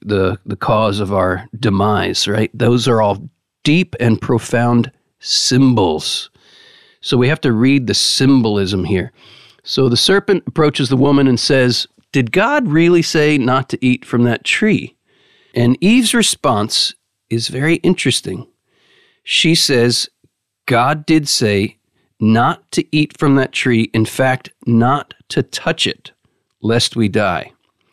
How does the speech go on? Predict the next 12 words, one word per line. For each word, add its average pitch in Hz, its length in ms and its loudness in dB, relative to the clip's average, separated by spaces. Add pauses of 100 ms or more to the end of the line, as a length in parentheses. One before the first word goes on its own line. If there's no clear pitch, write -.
(840)
Now, - 100 -8
this 135 160 -2
is 139 120 0
interesting 107 460 -2
because 107 640 -2 (220)
God 120 260 -2
didn't 165 260 2
say 113 480 0
you 110 140 -2
couldn't 123 380 0
touch - 300 -6
it. - 120 -12